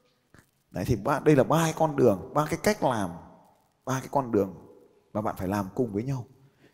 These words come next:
Như vậy thì có thể là, có thể là cái việc đầu tiên ấy, là nâng cấp sắc đẹp của mình.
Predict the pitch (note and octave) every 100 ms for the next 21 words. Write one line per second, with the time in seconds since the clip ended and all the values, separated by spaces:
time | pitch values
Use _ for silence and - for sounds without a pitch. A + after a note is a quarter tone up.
0 | _ C#3+ C#3+ A#2 - F#2 B2+ D#3+ F3 G2+
1 | G#2+ - - - - _ _ _ _ _
2 | _ _ _ _ _ _ _ _ - B2+
3 | D3+ F#2+ F2+ - - - - _ _ _
4 | _ _ _ _ _ - A2+ B2+ A2+ A2+
5 | D3 C3 - - - - _ _ _ _
6 | _ - G2+ G2 G#2 D#3+ F3 E3+ G#3+ G#3+
7 | - G3+ D#3+ A2 - E2+ F#2+